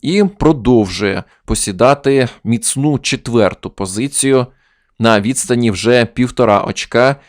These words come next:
від лідера, американського гросмейстера Енді Вудворда. Але попереду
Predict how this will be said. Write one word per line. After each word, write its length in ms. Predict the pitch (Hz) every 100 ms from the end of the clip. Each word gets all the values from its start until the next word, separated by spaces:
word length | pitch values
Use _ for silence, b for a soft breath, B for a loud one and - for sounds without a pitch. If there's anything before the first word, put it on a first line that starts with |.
| b -
від 340 | 104 131 -
лідера, 580 | 101 110 92 - - - - _ _ _
американського 840 | 107 113 113 101 95 - 98 98
гросмейстера 840 | 101 104 - 131 135 - 123 120 117 _
Енді 480 | 107 107 98 104 98
Вудворда. 720 | 98 104 113 87 101 - 95 - _ _ _ _ _ -
Але 240 | 135 214
попереду 760 | 185 147 165 170 147 139 135